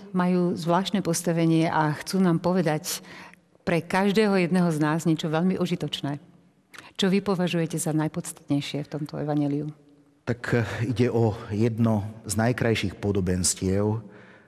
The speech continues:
Speaker 2: v celom písme svetom alebo v celom Novom zákone a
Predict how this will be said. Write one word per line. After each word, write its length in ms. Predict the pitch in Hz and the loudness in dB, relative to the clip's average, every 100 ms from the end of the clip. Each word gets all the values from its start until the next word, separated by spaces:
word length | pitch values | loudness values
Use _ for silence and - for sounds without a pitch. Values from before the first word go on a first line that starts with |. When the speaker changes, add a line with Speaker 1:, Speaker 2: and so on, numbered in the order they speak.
| _ - | _ -4
Speaker 2:
v 20 | |
celom 400 | - 110 104 98 | 0 2 4 2
písme 320 | 87 101 - 98 | 0 -2 0 -2
svetom 400 | - 98 95 92 | 0 -2 0 0
alebo 240 | 92 87 | 0 -2
v 160 | - - | -4 -4
celom 160 | 95 | 0
Novom 320 | 95 98 95 | 0 2 2
zákone 560 | 92 92 98 - 98 90 | 0 0 -2 0 0 2
a 240 | 85 85 | 0 -2